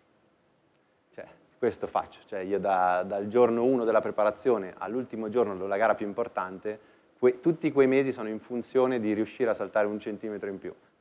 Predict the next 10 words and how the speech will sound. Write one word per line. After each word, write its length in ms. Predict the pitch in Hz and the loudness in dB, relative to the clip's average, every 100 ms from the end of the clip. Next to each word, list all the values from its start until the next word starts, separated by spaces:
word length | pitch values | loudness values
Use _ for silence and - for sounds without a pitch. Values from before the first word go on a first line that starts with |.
| - | 0
È 100 | 120 | 2
un 260 | 127 123 | 2 0
modo 540 | 127 135 139 127 127 123 | 2 2 2 2 0 0
di 140 | 113 | -4
vivere, 680 | 113 131 120 123 123 123 127 - _ _ _ _ _ _ - | 2 4 6 6 6 4 0 -16 _ _ _ _ _ _ -20
eh, 380 | 120 107 104 95 | -18 -14 -14 -14
che 300 | 110 110 101 | -4 -2 -2
è 40 | |
da-, 220 | 107 113 | 2 0
dettato 420 | 120 113 - 131 | 2 -2 4 2